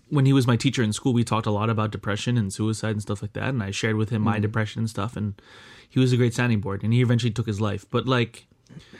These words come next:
Speaker 1: you have to think about that it's a, it's, it's a release for them as well. Like,
Speaker 2: Yeah.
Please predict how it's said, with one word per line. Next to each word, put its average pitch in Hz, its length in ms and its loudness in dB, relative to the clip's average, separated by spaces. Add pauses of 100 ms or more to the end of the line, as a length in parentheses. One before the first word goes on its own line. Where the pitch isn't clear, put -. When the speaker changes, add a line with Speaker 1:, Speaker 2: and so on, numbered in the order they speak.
(800)
Speaker 1:
you 170 200 6
have 220 140 4
to 214 80 -2
think 202 180 4
about 170 200 4
that 139 100 4
it's 135 180 2
a, 139 120 2
it's, 123 200 -2
it's 135 220 -2 (120)
a 127 100 4
release 117 560 4
for - 180 -4
them 113 180 2
as 101 140 -4
well. 107 360 -4 (520)
Like, 120 300 2 (320)
Speaker 2:
Yeah. - 60 -20